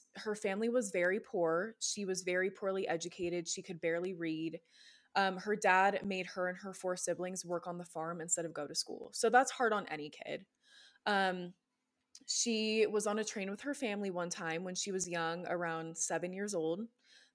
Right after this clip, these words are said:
The train suddenly stopped and she banged her head on the metal bar of the seat in front of her. And she said for years after this, she had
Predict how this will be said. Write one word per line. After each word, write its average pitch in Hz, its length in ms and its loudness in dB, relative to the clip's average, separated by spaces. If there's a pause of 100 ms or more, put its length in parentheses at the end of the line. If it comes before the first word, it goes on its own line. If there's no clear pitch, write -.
The 202 100 4
train 214 340 0
suddenly 202 460 2
stopped 170 640 0
and 190 120 -4
she 196 180 -4
banged 175 440 0
her 285 120 -6
head 170 360 -4
on 190 160 -4
the 180 80 -6
metal 170 300 -2
bar 160 240 -4
of 165 100 -8
the 175 80 -6
seat - 240 -6
in 175 80 -10
front 160 240 -10
of - 100 -12
her. 247 340 -4 (640)
And 214 140 0
she 226 180 0
said 254 320 4
for 247 140 -2
years 190 380 0
after 175 260 -2
this, 185 220 -4
she 185 100 -6
had 170 400 0